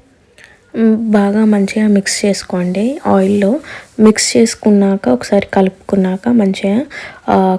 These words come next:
కరివేపాకు మీరు ఎంత వేసుకుంటారో అంత కరివేపాకు వేసేసుకోండి ఇప్పుడే. ఆ, దాని తర్వాతకి,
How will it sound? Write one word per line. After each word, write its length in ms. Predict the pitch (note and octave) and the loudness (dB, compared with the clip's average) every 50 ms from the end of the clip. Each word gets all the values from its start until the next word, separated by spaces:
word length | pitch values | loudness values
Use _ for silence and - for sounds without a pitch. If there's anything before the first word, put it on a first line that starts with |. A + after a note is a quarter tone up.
| F#3 | 0
కరివేపాకు 520 | - G#3+ G3+ G3 G#3 G#3 - A3 G3+ - G3+ | 2 2 2 2 0 0 -2 -2 0 2 2
మీరు 140 | G3 F#3+ F#3+ | 2 4 4
ఎంత 240 | F#3 F#3 F#3+ - | 2 2 0 0
వేసుకుంటారో 560 | G3+ G3 - - - F#3+ F#3+ F#3+ F#3+ F#3+ A3+ A3+ | -2 -2 -2 -4 -4 -4 -2 -2 -2 -2 0 0
అంత 200 | A3 F#3+ - G3+ | 0 -2 -4 -6
కరివేపాకు 640 | - - F#3+ - F#3 F#3 F#3 - G3 G3 - - | -6 -4 -2 -2 -2 -2 -2 -4 -6 -4 0 2
వేసేసుకోండి 800 | B3+ A#3+ G3+ F#3+ F#3+ - G3 F#3+ - - - - F#3+ G#3+ G#3+ F#3+ | 2 4 4 2 0 -2 -6 -6 -8 -10 -12 -10 -10 -6 -6 -6
ఇప్పుడే. 400 | F#3+ - - - G3 G3 A#3+ D#4+ - - - - - - - - - - - | -6 -8 -8 -6 -4 -4 -4 -4 -6 -12 -20 -20 -20 -20 -18 -18 -16 -10 -4
ఆ, 320 | - G3+ F#3+ F#3+ F#3+ F#3+ G3+ | -2 0 0 0 0 -2 0
దాని 220 | G3+ G3+ G#3+ G#3+ G#3 | 2 4 4 4 4
తర్వాతకి, 1040 | - G#3 G3+ G#3 G3+ G#3 G#3 - - G#3+ G#3 - B3+ B3 C#4 D4+ D4+ D4 D4 D4 | 2 0 0 0 0 0 0 0 -2 -4 -4 -2 -2 -2 -2 -2 -2 -4 -6 -8